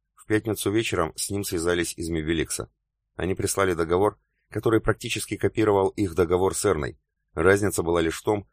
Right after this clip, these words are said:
что к реализации они приступят с открытия магазина, которое было запланировано на двадцать третье февраля, и сумма, которую они заплатили за эксклюзивное право продажи, была выше той, что предложили в Эрне. Это было не в планах Максима. Совсем.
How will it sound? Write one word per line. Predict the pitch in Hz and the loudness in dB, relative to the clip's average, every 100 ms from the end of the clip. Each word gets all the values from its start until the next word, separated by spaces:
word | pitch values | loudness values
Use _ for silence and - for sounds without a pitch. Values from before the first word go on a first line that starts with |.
| _ - | _ -8
что | - 104 | 0 2
к | 104 | 4
реализации | 104 101 104 117 - 95 | 4 4 2 2 2 2
они | 92 98 | 2 0
приступят | 98 - 104 92 | -2 -2 -2 -2
с | - | -2
открытия | - 98 92 92 | -4 -4 0 0
магазина, | 90 90 90 110 82 58 | 0 -2 -2 -2 -2 -6
которое | - 78 85 85 | -8 -2 0 0
было | 80 85 | 2 0
запланировано | 80 82 87 95 92 90 | 0 -2 0 0 0 0
на | - 85 | -2 -4
двадцать | 78 85 - 87 | 0 0 0 -2
третье | 87 80 80 | -2 -2 -2
февраля, | 90 87 90 73 - _ _ _ _ | -2 0 0 0 -4 _ _ _ _
и | 82 | -6
сумма, | 82 - 120 90 60 _ _ | -4 -2 0 0 -2 _ _
которую | 95 101 101 95 90 | -2 2 6 6 4
они | 90 92 | 2 -2
заплатили | 80 80 87 104 87 | -2 -2 -2 0 0
за | 76 82 | 2 0
эксклюзивное | - 90 85 90 80 80 | 0 -6 -2 -2 -2 -2
право | 82 80 73 | 0 -2 0
продажи, | 82 87 90 92 - _ - | 0 0 -2 -4 -8 _ -2
была | 95 120 | 2 2
выше | 120 117 101 | 2 0 -2
той, | - 117 | 0 0
что | 113 - | 0 -2
предложили | - 90 85 80 85 | -2 0 0 0 0
в | 82 | 2
Эрне. | 78 67 60 - _ _ _ - | 2 0 -6 -10 _ _ _ -6
Это | 92 95 | -2 0
было | 87 87 | 2 2
не | 85 87 | 2 0
в | |
планах | 90 76 - | -2 -2 -2
Максима. | 67 - 64 55 _ | -6 -6 -8 -8 _
Совсем. | - 82 - 69 | -6 -4 -2 -6